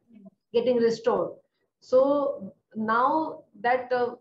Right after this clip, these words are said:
in, we say that in central Maharashtra, even on Pune hills, that succession is arrested just because of fire and grazing. Succession होतच नाही. जे आता आपण वन कुसोड्याच्या जमिनीवर पाहिलं, so ते होत नाहीये just because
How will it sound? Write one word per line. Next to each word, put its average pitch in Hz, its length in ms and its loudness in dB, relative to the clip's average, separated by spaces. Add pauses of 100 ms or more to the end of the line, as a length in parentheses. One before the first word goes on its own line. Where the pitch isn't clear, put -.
(100)
in, 247 400 -4
we 254 160 -4
say 285 260 -6
that 277 180 -4
in 277 160 -6
central 247 320 -4
Maharashtra, 254 520 0
even 254 120 -2
on 262 160 -2 (100)
Pune 247 300 2
hills, 254 340 0 (360)
that 247 280 0
succession 320 560 0
is 339 100 4
arrested 262 580 2 (180)
just 233 180 -2
because 247 260 0
of 262 160 -2
fire 214 440 0 (400)
and 226 200 -2
grazing. 220 500 0 (560)
Succession 311 540 0
होतच 277 360 0
नाही. 208 300 -6 (220)
जे 247 160 4
आता 247 300 2
आपण 254 200 0
वन 247 300 0
कुसोड्याच्या 247 460 -2
जमिनीवर 233 540 -2
पाहिलं, 208 460 -2 (500)
so 269 180 -6
ते 294 100 2
होत 277 280 2
नाहीये 294 320 -2
just 285 220 -4
because 294 280 -6